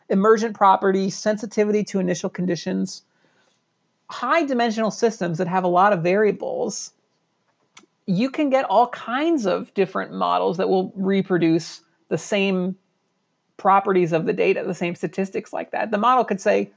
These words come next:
all kinds of different stuff and still s-, produce the same statistics.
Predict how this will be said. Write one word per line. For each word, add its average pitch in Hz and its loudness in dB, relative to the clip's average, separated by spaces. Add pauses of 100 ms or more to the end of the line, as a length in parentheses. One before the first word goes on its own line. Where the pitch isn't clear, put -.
all 226 0
kinds 254 -2
of 214 0
different 185 -4
stuff - -6 (360)
and 175 -2
still 185 2 (120)
s-, - -18 (180)
produce 175 0
the 190 -2
same 208 -2
statistics. 226 -6